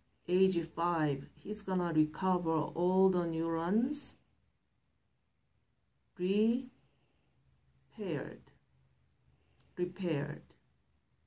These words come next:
and the function will be regenerated. So he's gonna be very normal eyelids and eye shape also.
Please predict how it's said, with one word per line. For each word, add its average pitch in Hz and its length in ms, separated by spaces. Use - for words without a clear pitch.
and 165 160
the 160 140
function 196 580
will 160 180
be 151 140
regenerated. 147 1160
So 160 260
he's 180 280
gonna 165 340
be 170 460
very 165 680
normal 165 880
eyelids 175 800
and 156 160
eye 160 240
shape 156 360
also. 151 560